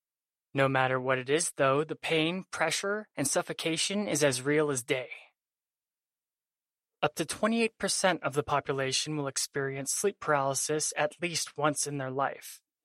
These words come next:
or many more times with increased frequency. When somebody goes to sleep, the brain paralyzes the body naturally. Since dreams are so real to the brain, this is so that your body doesn't act out your dreams in your sleep.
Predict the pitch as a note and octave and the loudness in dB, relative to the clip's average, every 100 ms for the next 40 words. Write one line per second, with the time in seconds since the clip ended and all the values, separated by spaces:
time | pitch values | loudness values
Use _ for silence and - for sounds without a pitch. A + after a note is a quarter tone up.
0 | _ _ _ _ _ D#3 D3 C#3 C3+ C3+ | _ _ _ _ _ 2 4 4 2 0
1 | C3+ C3 C#3 G3+ - D#3 D3 D#3 - D3 | -2 0 4 4 4 0 2 0 -2 -4
2 | D3 C#3 - D#3+ D3+ - G3 G3 - C3+ | -4 -8 -6 -4 -4 -4 -4 -4 -4 -4
3 | - B2 - _ _ _ _ _ _ _ | -4 -8 -12 _ _ _ _ _ _ _
4 | _ _ _ _ _ _ _ _ _ _ | _ _ _ _ _ _ _ _ _ _
5 | _ - F3 - A3+ A#3+ G3+ F#3+ - C#3+ | _ -4 0 4 2 4 2 2 0 -2
6 | - D3+ D3+ - C#3+ D#3+ E3+ F#3+ F3 E3+ | 0 0 0 -4 2 4 4 0 2 2
7 | D#3+ D3+ D3 C#3 D3 C#3 C#3 C3+ C3+ C#3 | 4 2 0 -2 0 4 4 4 0 -2
8 | C3+ - - - - C#3 _ _ _ _ | -2 -4 -6 -6 -8 -12 _ _ _ _
9 | _ _ _ _ - - D#3+ C#3 - - | _ _ _ _ -8 0 4 4 2 0
10 | D3 C#3+ C3 C3+ B2+ - C3+ C3+ F#3+ G3 | 2 4 4 4 4 0 0 2 2 2
11 | - C#3+ C3 C#3+ C#3 D3+ E3 D#3+ - E3+ | -2 -6 0 2 2 0 -2 -4 -2 -2
12 | F#3+ F#3 F#3 F3+ E3+ F#3 F3 D#3+ D3+ D#3 | 0 -2 0 0 6 6 6 2 0 0
13 | - E3+ - D#3+ - D3+ C#3 D3+ D3+ C3 | 2 2 4 -2 0 -6 -2 2 2 2
14 | C3 C3 A#2+ - D3+ C3+ | -2 -2 -2 -2 0 -4